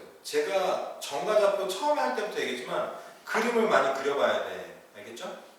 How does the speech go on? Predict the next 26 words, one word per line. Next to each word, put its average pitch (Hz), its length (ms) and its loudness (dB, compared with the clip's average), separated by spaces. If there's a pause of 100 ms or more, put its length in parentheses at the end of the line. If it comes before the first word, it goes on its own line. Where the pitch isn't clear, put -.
(1120)
자, - 120 -4
원과 214 420 2
직선은요. 202 840 -2 (180)
한 302 220 -4
점에서 302 240 2
만날 - 340 2
수도 175 160 -6
있고 190 220 -8
안 160 140 -2
만날 185 300 0
수도 - 180 -8
있고 - 260 -12
두 - 140 -12
점에서 151 200 -6
만날 - 180 -8
수도 - 140 -14
있어요. - 180 -20 (680)
그 120 120 -14
원이 - 520 -4 (120)
이렇게 147 200 -4
있으면 - 480 -6 (340)
직선이 - 760 -4 (380)
얘를 - 600 -2 (280)
접할 160 400 0
수도 160 140 -4
있고요. - 540 -4